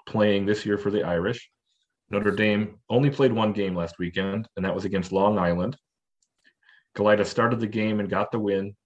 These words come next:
giving up two goals on seventeen shots. Notre Dame is playing Michigan Tech on Friday and Northern on Saturday this weekend. Fourth, for Mercyhurst of Atlantic Hockey, is Kyle McClellan.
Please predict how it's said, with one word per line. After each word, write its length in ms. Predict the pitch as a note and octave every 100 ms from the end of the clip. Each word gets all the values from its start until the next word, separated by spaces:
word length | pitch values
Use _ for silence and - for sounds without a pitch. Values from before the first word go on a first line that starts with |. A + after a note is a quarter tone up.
| _
giving 240 | G2 F#2+ F#2+
up 100 | F2
two 220 | - A#2 G#2+
goals 300 | G2+ F#2+ F#2
on 120 | E2+
seventeen 540 | G2 F2+ F2 F2+ E2+
shots. 640 | E2 F#2 E2 D#2 - - _ _ _ _ -
Notre 200 | G2+ G#2+
Dame 240 | G2+ G2+ F#2+
is 100 | -
playing 340 | G#2 F#2 F2+
Michigan 380 | F#2 - G#2+ G#2
Tech 240 | G#2+ G#2
on 140 | G2+ F#2+
Friday 480 | A2 A#2 - C3
and 240 | F2 F2 F2 -
Northern 680 | E2 E2 F#2+ A2 A#2 A2+ B2 -
on 180 | F#2+ F#2+
Saturday 680 | - F#2+ F2+ F2 E2 D2 D#2+ -
this 200 | E2 -
weekend. 400 | E2 - - - - _ _ _ _ _ _ _ _ _ _ _ _ - - _ _ _ _ _
Fourth, 560 | - B2 A2 C3 - - _
for 220 | - A2
Mercyhurst 840 | G#2+ C3+ C3+ A2+ E2 F2 G#2+ - - - _ _ _ -
of 120 | G2
Atlantic 460 | F#2 G2 F#2+ F#2+ -
Hockey, 420 | F2 - G2+ E2+
is 140 | E2
Kyle 320 | - G#2 A2
McClellan. 720 | A#2 G#2+ - G2+ F2+ F2+ C#3+